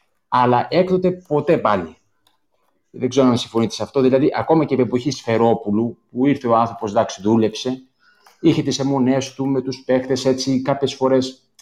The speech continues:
ε, όπως με το Μάντζαρ, με τις επιλογές, ε, που επέμενε σε κάποιες, χωρίς ο Μάντζαρ, βέβαια, εκείνον τον καιρό,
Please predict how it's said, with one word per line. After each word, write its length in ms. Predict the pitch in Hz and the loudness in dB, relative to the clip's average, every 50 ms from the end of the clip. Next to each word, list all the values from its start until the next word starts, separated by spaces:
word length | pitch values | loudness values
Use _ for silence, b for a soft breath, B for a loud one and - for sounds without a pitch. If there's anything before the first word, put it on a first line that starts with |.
| _ _ _ _ _ _ _ _ _ _ - | _ _ _ _ _ _ _ _ _ _ -6
ε, 200 | - 120 120 123 | -2 2 4 4
όπως 300 | 123 131 127 139 131 127 | 4 4 4 2 2 0
με 60 | 127 | 2
το 100 | 127 135 | 2 4
Μάντζαρ, 380 | 127 127 127 135 131 117 131 123 | 4 4 4 4 2 2 2 4
με 80 | 131 131 | 2 2
τις 100 | 131 139 | 2 0
επιλογές, 500 | 135 127 127 131 127 135 127 127 - 139 | -2 0 2 2 4 2 0 0 0 0
ε, 160 | 135 127 127 | 2 2 2
που 180 | 127 127 - 127 | 0 0 0 0
επέμενε 500 | 120 123 - - 139 143 139 139 135 127 | 0 0 0 0 2 4 4 4 2 2
σε 140 | - 131 - | 0 -2 0
κάποιες, 760 | - 131 127 135 135 131 127 120 - - - - - - _ - - - _ _ _ _ _ 110 110 90 _ | 0 -2 0 2 2 2 2 0 -2 -6 -14 -16 -20 -20 _ -20 -20 -20 _ _ _ _ _ -18 -18 -18 _
χωρίς 280 | - 135 139 143 135 131 | -2 0 0 0 0 -2
ο 100 | 120 120 | -2 0
Μάντζαρ, 300 | 120 127 139 131 131 123 | 2 2 4 4 2 0
βέβαια, 220 | 113 127 139 139 127 | 2 2 2 2 2
εκείνον 200 | 127 135 135 131 | 0 -2 -6 -6
τον 80 | 123 | -6
καιρό, 420 | 113 117 120 139 139 131 113 113 | -6 -2 -2 0 0 -2 -4 -8